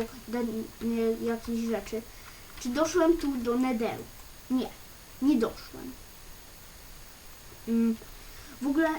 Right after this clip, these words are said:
przypominam wam o tym, żebyście zostawili, no po prostu, jak ten tu pan, subskrypcję. Subskrypcja jest darmowa.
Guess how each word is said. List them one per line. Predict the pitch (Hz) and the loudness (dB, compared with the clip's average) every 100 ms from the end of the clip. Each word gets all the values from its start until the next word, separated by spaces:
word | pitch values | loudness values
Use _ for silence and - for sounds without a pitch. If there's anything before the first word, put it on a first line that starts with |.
| - | -2
przypominam | - 320 302 330 302 | -2 2 4 6 6
wam | 277 277 | 2 0
o | 240 | -2
tym, | - 226 240 | -2 0 0
żebyście | 262 269 - 320 | -2 -4 -4 -4
zostawili, | 330 - 320 311 330 330 - - - - - - - - | -4 -2 -2 2 0 0 -6 -14 -16 -16 -16 -16 -18 -4
no | 302 | -4
po | 320 | -2
prostu, | 370 403 330 269 - 233 220 - - - - - - - | 0 2 2 0 -2 -2 -2 -4 -14 -14 -16 -16 -16 -6
jak | 269 311 320 | 2 2 2
ten | - 302 302 | -2 0 0
tu | 285 | 0
pan, | 254 247 240 240 254 - - - - - - - - - - - - | 0 2 2 0 -6 -12 -14 -16 -16 -16 -16 -16 -18 -18 -18 -14 -2
subskrypcję. | 320 294 - - - 269 294 294 - - 233 220 220 - - - | 2 2 0 -10 -8 -2 0 0 -6 -6 -2 -2 -4 -16 -16 -10
Subskrypcja | - 262 - 294 262 - | -6 -6 -4 -6 -6 -4
jest | 247 214 | -4 0
darmowa. | 262 294 311 311 330 311 233 - 202 226 | 2 6 8 10 10 10 4 0 -2 -2